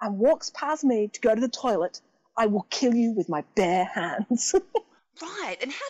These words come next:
Speaker 2: did that go down for you, R A Spratt? <laughs>
Speaker 1: Well, it did create a little bit of a lull, but it made me feel better. Sometimes you just gotta make yourself feel better.
Speaker 2: Uh.
Speaker 1: There was a way they could go to the toilet, like, by going out through the back and around a corridor.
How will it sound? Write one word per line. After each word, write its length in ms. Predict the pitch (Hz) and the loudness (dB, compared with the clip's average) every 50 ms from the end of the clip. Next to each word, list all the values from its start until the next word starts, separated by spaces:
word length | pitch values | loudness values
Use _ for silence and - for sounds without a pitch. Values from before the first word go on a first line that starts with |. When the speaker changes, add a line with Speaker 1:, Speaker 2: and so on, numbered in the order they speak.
| 587 | -4
Speaker 2:
did 100 | 554 - | -4 -2
that 200 | 277 285 311 294 - | -4 -4 -4 -4 -4
go 180 | 294 269 254 | -4 -4 -4
down 340 | 208 208 196 170 156 156 175 | -4 -6 -6 -6 -4 -6 -8
for 220 | - - 175 165 170 | -8 -10 -10 -8 -8
you, 140 | 156 160 | -8 -10
R 260 | 131 156 165 156 - - | -10 -8 -8 -8 -8 -8
A 180 | - 165 151 160 | -8 -8 -8 -8
Spratt? 540 | - - - 190 214 320 370 - - - - - | -8 -6 -6 -6 -6 -4 -2 0 0 0 0 -2
<laughs> 40 | - - - - - - - - - 508 - | -10 -20 -12 -10 -10 -10 -6 -6 -6 -2 2
Speaker 1:
Well, 100 | 453 494 523 | 2 4 4
it 140 | 466 466 | 4 4
did 200 | - 480 554 554 539 - | 4 4 4 4 2 0
create 260 | - 523 480 453 415 370 | 0 0 2 2 2 0
a 0 | |
little 240 | 311 269 285 269 302 | 2 2 2 2 2
bit 140 | 294 330 311 | 0 0 0
of 100 | 311 311 | 2 2
a 60 | 311 | 0
lull, 360 | 302 285 269 262 254 269 277 | 0 2 2 2 2 2 0
but 160 | 247 277 277 277 | 0 0 0 0
it 60 | 254 | 0
made 280 | 269 294 311 349 339 | 0 0 -2 -2 -2
me 140 | 330 311 320 | -4 -4 -4
feel 280 | 302 - - 302 247 220 | -6 -6 -2 0 0 0
better. 260 | 208 240 220 185 185 | 2 0 0 0 0
Sometimes 560 | - - 453 453 480 480 427 - 494 440 - | -2 -6 -6 -4 -4 -6 -8 -8 -10 -6 -4
you 60 | 359 | -4
just 120 | 320 311 294 | -4 -2 0
gotta 100 | 285 269 | 2 2
make 160 | 247 214 - | 2 0 -2
yourself 300 | 226 - - 214 196 - | -6 -6 -4 -4 -4 -2
feel 140 | - 208 190 | -2 -2 0
better. 180 | 185 208 196 | 0 0 -2
Speaker 2:
Uh. 300 | 196 311 294 285 285 285 | -2 -4 -10 -14 -14 -2
Speaker 1:
There 120 | 277 339 349 | 2 2 4
was 220 | 311 359 415 415 494 | 4 4 4 4 2
a 40 | 453 | 2
way 200 | 330 330 320 311 | 4 4 2 4
they 120 | 302 302 277 | 4 2 0
could 120 | 302 240 | 2 0
go 120 | 247 254 | 0 0
to 60 | 240 240 | 0 -2
the 80 | 226 | -2
toilet, 420 | 220 - - 226 220 214 208 208 226 | -6 -4 -2 0 2 4 4 4 2
like, 140 | 220 202 | -2 0
by 100 | - 214 | 0 -2
going 240 | 208 220 214 202 190 - | -2 0 0 -2 -2 -2
out 180 | 220 247 247 - | -4 -4 -4 -4
through 140 | - 311 | -4 -4
the 80 | 233 240 | -2 -2
back 220 | 208 202 208 - | -2 -2 -4 -4
and 100 | - 214 | -4 -4
around 260 | 196 185 196 196 190 190 | -2 -2 0 -2 -2 -4
a 60 | - | -8
corridor. 500 | - - 196 190 208 233 240 285 339 | -10 -6 -2 0 0 2 2 2 2